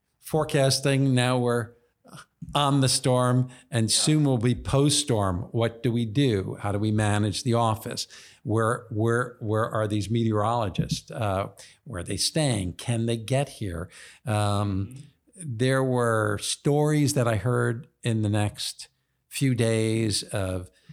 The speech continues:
Speaker 1: meteorologists driving to work. I, I only had to drive over three power lines, okay? Or I had to, my car barely fit under this tree that was
Speaker 2: Oy.
Speaker 1: falling, and I,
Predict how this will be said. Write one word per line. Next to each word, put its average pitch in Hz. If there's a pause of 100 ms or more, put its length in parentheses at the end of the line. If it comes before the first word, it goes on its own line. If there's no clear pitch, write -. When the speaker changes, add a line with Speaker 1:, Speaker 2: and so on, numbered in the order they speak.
(960)
Speaker 1:
meteorologists 117
driving 135
to 147
work. 110 (400)
I, 143 (160)
I 131
only 180
had 160
to 143
drive 123
over 117
three 131
power 110
lines, - (340)
okay? 123 (180)
Or 123
I 123
had 165
to, 156 (260)
my 135
car 170
barely 156
fit -
under 135
this 117
tree 135
that 120
was 117
Speaker 2:
Oy. 120
Speaker 1:
falling, 131 (280)
and 110
I, 110